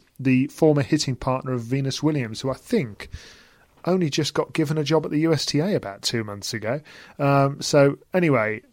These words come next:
that's who Naomi Osaka has hired as a coach. And, uh, um, uh, John Wertheim of Sports Illustrated actually said, expressed surprise that Osaka hadn't gone for somebody that had,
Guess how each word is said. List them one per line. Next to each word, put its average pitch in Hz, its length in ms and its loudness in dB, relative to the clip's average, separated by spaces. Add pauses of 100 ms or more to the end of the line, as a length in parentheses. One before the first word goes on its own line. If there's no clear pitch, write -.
that's 165 320 2
who 160 100 4
Naomi 143 380 2
Osaka 135 420 -2
has 131 220 0
hired 135 340 0
as 113 80 -6
a 110 60 -12
coach. 139 600 -2
And, 135 440 -2
uh, 139 180 6 (400)
um, 180 300 2
uh, 190 140 -4 (280)
John 214 260 6
Wertheim 170 440 6
of 120 80 -6
Sports - 280 -2
Illustrated 123 520 -2
actually 139 260 -6
said, 135 240 2 (640)
expressed - 540 2
surprise 131 800 0
that 135 200 0 (680)
Osaka 147 480 0
hadn't 147 460 -6
gone 147 240 6
for 143 160 -2
somebody 123 760 0
that 131 180 0
had, 131 160 0